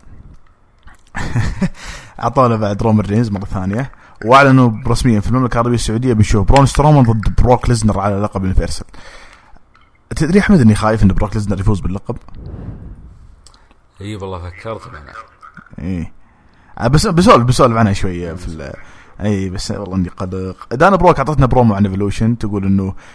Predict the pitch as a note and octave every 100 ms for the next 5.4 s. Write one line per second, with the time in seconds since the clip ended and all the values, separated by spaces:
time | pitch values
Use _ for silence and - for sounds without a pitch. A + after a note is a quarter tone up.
0 | - A2 G2+ - G#2 G2+ - G2+ F#2 G2
1 | G2 G2 G#2 B2+ A2+ A2 - - - A#2
2 | G2+ - G#2 G2+ A2+ G2+ F#2+ F#2+ - F2
3 | F#2 - - - - G#2 C3 C#3+ B2 A#2
4 | - A2 B2+ C3 A2+ A2+ G#2 G#2 C#3 -
5 | - A2 - G2